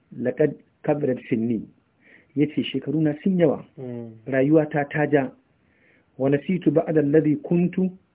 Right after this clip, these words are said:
Speaker 1: a'i min Rasulillahi sallallahu alaihi wa sallam. Abubuwa da yawa da na haddace, na kiyaye daga manzon Allah sallallahu alaihi wa sallam, yanzu na manta da su. Wasu da yawa na manta."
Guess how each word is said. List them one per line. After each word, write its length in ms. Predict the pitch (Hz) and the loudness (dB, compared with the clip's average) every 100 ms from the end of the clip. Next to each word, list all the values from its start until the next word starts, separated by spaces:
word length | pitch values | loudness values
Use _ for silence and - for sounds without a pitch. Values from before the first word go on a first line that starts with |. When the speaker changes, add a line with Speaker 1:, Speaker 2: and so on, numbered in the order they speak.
| - | -4
Speaker 1:
a'i 360 | 123 139 175 | -2 2 2
min 280 | 170 180 175 | 2 0 0
Rasulillahi 600 | 147 - 156 139 147 143 - | -2 0 0 2 0 -2 -2
sallallahu 460 | 143 139 127 127 120 | 0 2 2 0 -4
alaihi 240 | 120 117 | -6 -8
wa 60 | 117 | -8
sallam. 220 | 117 110 - _ _ - | -8 -8 -14 _ _ -8
Abubuwa 300 | 139 147 123 | -2 0 0
da 80 | |
yawa 120 | 147 135 | 0 0
da 80 | |
na 60 | 127 | -2
haddace, 500 | 135 139 131 - 131 - _ 135 | -6 -8 -8 -10 -12 -14 _ -6
na 80 | |
kiyaye 340 | 143 - 151 135 | -2 2 4 4
daga 160 | 127 | 0
manzon 180 | 113 113 | -4 -4
Allah 120 | 131 123 | -6 -8
sallallahu 320 | 123 135 131 | -10 -8 -8
alaihi 0 | |
wa 40 | |
sallam, 300 | 123 _ _ | -8 _ _
yanzu 160 | 117 113 | -12 -6
na 100 | 147 | -4
manta 300 | 156 139 123 | -4 -4 -6
da 80 | 101 | -10
su. 140 | - - _ _ _ _ _ _ _ _ _ _ | -14 -20 _ _ _ _ _ _ _ _ _ _
Wasu 180 | 139 143 | -10 -2
da 60 | 135 | 0
yawa 200 | 170 135 | 2 2
na 120 | 127 | 0
manta." 300 | 117 107 | -2 -6